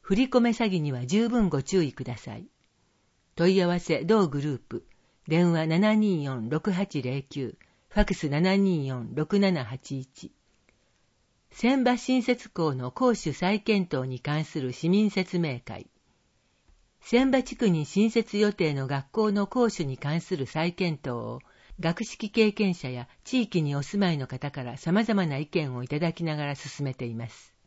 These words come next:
この度、工事の方向性が決定しましたので、市民説明会を実施します。日時場所。一、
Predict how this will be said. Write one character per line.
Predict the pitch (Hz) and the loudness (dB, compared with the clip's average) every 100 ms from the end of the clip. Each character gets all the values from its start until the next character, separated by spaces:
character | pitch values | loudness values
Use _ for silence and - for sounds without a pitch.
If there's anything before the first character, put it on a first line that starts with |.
| _ _ _ _ _ _ _ | _ _ _ _ _ _ _
こ | - | 0
の | 180 220 | 2 2
度、 | 165 135 123 | 0 -4 -6
工 | - 262 247 | 0 4 4
事 | - | 2
の | 151 127 | -4 -2
方 | 147 190 | 0 0
向 | 190 208 | 4 2
性 | 190 190 175 | 4 0 0
が | 170 | -2
決 | - 160 | -2 -4
定 | - 185 | 0 0
し | 170 165 | 0 -2
ま | 160 | -4
し | - | -6
た | 120 | -8
の | 117 | -8
で、 | 113 127 - _ _ | -10 -12 -16 _ _
市 | - 214 | 0 4
民 | 247 247 | 6 4
説 | 226 233 240 | 0 -2 0
明 | 233 208 | 0 0
会 | 196 131 127 | -2 -6 -6
を | 123 | -6
実 | 135 | -6
施 | 123 - | -8 -8
し | 143 - | -10 -8
ま | 110 123 | -10 -10
す。 | - _ _ _ _ _ _ _ _ _ _ | -16 _ _ _ _ _ _ _ _ _ _
日 | 208 226 214 | -2 0 0
時 | 131 131 | -2 -4
場 | 127 | -6
所。 | - 135 - _ _ _ _ _ | -6 -8 -10 _ _ _ _ _
一、 | - 139 180 - | -8 -6 -6 -8